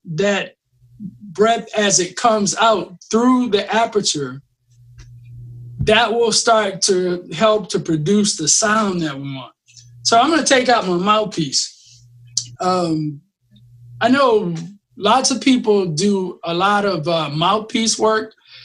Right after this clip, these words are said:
When I started playing, I was never that person that really did a lot of that. But, uh, since I've started,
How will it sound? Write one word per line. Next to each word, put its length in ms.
When 180
I 100
started 480
playing, 540
I 140
was 200
never 320
that 260
person 420
that 180
really 380
did 420
a 100
lot 280
of 120
that. 220
But, 340
uh, 320
since 400
I've 280
started, 720